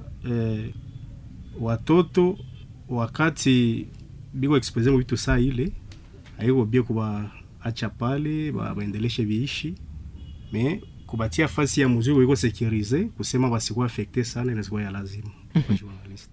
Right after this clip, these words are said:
Speaker 2: Na namna gani sasa kuweza kuasistia ama kufuatilia watu hawa, kina mama hawa ambao wanakuwa wakipatikana katika hali hii ya,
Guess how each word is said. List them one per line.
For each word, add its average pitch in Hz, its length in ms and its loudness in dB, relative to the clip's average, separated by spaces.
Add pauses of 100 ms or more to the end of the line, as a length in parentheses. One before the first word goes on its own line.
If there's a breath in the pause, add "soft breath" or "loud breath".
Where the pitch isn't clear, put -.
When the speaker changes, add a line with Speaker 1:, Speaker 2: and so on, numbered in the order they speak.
Speaker 2:
Na 143 180 10
namna 151 200 10
gani 120 240 10
sasa 117 140 4
kuweza 113 320 2
kuasistia - 1200 6
ama 113 160 10
kufuatilia 117 540 8
watu 107 300 6
hawa, 107 420 8
kina 113 200 8
mama 117 200 12
hawa 135 140 10
ambao 110 140 6
wanakuwa 107 200 2
wakipatikana 107 460 -4
katika 104 400 -2 (460 loud breath)
hali 107 200 4
hii 110 260 6
ya, 104 120 6